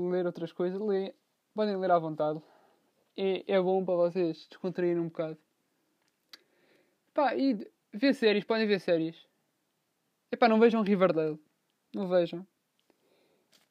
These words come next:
Pá, que é aquela série tão batida, pá. Pá. Eu acho que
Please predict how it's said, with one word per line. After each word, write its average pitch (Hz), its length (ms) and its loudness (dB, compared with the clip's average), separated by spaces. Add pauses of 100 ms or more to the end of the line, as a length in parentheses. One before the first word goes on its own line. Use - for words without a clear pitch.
(300)
Pá, 226 120 4
que 233 120 2
é - 20 6
aquela 226 300 2
série 214 200 6
tão 226 200 4
batida, 214 480 2
pá. 202 340 -2 (1300)
Pá. 185 340 -2 (1700)
Eu 233 80 0
acho 233 240 2 (100)
que 214 340 -6